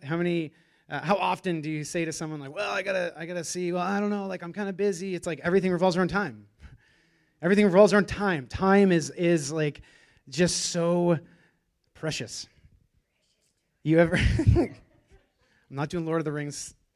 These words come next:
analogies. Not in this sermon anyways, the next one. Um,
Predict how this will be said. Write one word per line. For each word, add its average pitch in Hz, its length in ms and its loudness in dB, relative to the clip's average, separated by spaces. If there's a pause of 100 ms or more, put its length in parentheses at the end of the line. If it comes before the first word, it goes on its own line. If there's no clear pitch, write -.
(320)
analogies. 117 480 -14 (320)
Not 202 220 2
in 208 60 4
this 220 140 0
sermon 127 280 -12
anyways, 113 240 -20
the 135 60 -10
next 147 260 -6
one. - 80 -20 (600)
Um, 151 600 2